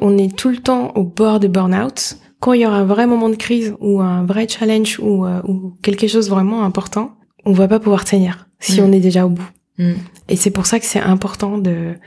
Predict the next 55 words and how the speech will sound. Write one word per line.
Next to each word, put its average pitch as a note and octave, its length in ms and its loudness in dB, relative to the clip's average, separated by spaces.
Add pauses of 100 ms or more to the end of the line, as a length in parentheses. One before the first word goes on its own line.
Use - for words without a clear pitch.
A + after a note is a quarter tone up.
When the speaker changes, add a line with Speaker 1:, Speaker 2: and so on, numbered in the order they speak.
(420)
Speaker 1:
ouais, A3 220 2
de, F3+ 220 2
de, E3+ 200 0
de E3 140 -2
prendre F#3+ 340 0
soin F#3+ 180 -4
de F3 40 -2
soi, G3+ 300 0
de, F#3+ 220 2
si, - 360 -12
si, A3 480 2
euh, F3 220 -2 (100)
t'as F#3 140 2
besoin F#3 280 2
de, F3 260 -2
d'une F3+ 220 2
journée F#3+ 460 2
pour - 160 -10
te - 80 -14 (100)
reposer F3+ 500 -6 (140)
et, F3+ 520 0
ou G#3 80 -4
t'as F#3+ 180 0
besoin F#3+ 220 2
de F#3 80 4
couper G3+ 340 0
tous F#3 120 -4
les F3+ 100 -2
soirs F#3+ 340 -4
et E3+ 120 -8
couper - 220 0
les G3+ 120 2
notifications G3 760 -2 (200)
et F#3 100 -2
Slack, A3+ 460 -2
c'est F#3 200 -6
terrible. A#3 360 -2 (500)
Parce - 160 -2
qu'on G3+ 280 4
est, F3 320 4 (340)
on F#3+ 80 4
peut G#3+ 160 2
te G#3+ 60 -14
contacter G3 420 0
à A3 60 2
n'importe F3+ 280 -2
quel F#3 140 0
moment, G3+ 380 0
euh, F3+ 100 0
vingt-quatre F#3+ 300 -2
sur F#3 100 -4
vingt-quatre. G3+ 400 -2 (180)
Speaker 2:
Mm. F3+ 160 0
Speaker 1:
Donc, F#3+ 220 -4
euh, F3+ 320 -2